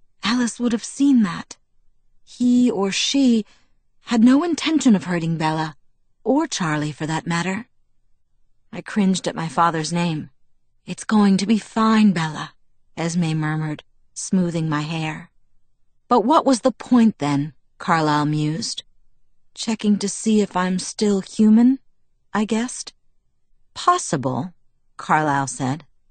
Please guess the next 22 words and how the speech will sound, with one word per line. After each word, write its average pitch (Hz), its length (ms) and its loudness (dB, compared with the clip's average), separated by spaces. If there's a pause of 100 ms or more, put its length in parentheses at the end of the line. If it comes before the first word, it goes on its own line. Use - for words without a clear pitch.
(800)
Rosalie 247 520 6
breathed 196 380 2
out 180 180 4
a 160 60 -2
sigh, 156 600 0 (440)
loud 202 260 2
enough 180 260 2
for 170 140 -4
me 170 140 0
to 160 80 -4
hear. 165 460 -4 (520)
She'd 214 260 2
unfrozen, 208 880 4 (240)
and 180 100 2
her 190 100 2
face 262 360 -2
was 220 160 -2
turned 240 320 4
expectantly 190 720 -2
toward 180 240 0
the 160 180 -6
kitchen. 135 420 -2